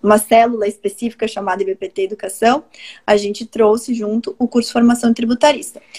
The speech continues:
Mas esse curso, ele só ensinava muito pontual ali em relação à técnica tributária, que os outros cursos também. Só que o que a gente faz dentro do I B P T, quando eu falo dentro do I B P T, eu coloco tudo, tá? Coloco desde o jurídico, que é importante,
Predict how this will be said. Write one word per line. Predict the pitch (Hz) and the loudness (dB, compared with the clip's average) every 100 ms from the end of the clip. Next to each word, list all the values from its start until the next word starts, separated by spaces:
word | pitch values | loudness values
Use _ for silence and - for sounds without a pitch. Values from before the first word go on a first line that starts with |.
| - - - - - | -18 -18 -20 -8 2
Mas | 226 233 | 2 2
esse | 240 262 | -4 -8
curso, | 269 285 349 | -6 -6 -4
ele | 320 | -6
só | - 285 | 0 0
ensinava | 285 302 262 247 277 277 - | 0 -2 0 2 2 -2 -2
muito | 233 269 381 - - | 0 0 -2 -6 -2
pontual | 294 285 294 285 226 226 269 | 0 0 -2 0 2 2 0
ali | 240 220 254 | -4 -4 -6
em | |
relação | 277 240 240 - 240 | -4 -6 -4 -4 -2
à | 254 | -4
técnica | 294 _ 233 226 - 247 247 | -8 _ -2 -2 -4 -6 -6
tributária, | - 226 240 - 190 196 - | -6 -4 -2 -2 -2 -4 -4
que | 311 | 0
os | 302 | 2
outros | 311 311 - | 2 0 -6
cursos | 277 254 - | -8 -8 -6
também. | - 294 226 - _ - - - - | 0 4 4 0 _ -18 -16 -18 -14
Só | - 285 | 0 0
que | 294 | 0
o | |
que | 349 | -2
a | 392 | -2
gente | 349 311 | -2 -2
faz | 262 214 196 | 0 0 0
dentro | 214 262 247 208 | -2 -2 -4 -6
do | 196 | -4
I | 185 | -6
B | 185 | -6
P | 190 190 | -6 -8
T, | - 208 226 | -2 2 2
quando | 220 202 | 2 0
eu | 196 | 0
falo | 208 196 | 0 -2
dentro | 196 214 - 240 | 0 -4 0 2
do | |
I | 196 | 2
B | 196 | 0
P | 202 | 0
T, | 196 - | 0 -2
eu | 196 | -2
coloco | - 208 208 233 | 0 2 0 -4
tudo, | - 226 208 190 | -6 -2 -2 -4
tá? | - 196 220 | -4 0 0
Coloco | 226 202 202 | 0 -6 -6
desde | 190 196 208 202 | -6 -4 -4 -6
o | |
jurídico, | 196 208 220 208 - | -6 -2 -2 -4 -10
que | - | -8
é | |
importante, | 190 - - 214 233 233 226 - 190 | -8 -8 -2 4 6 6 4 0 -4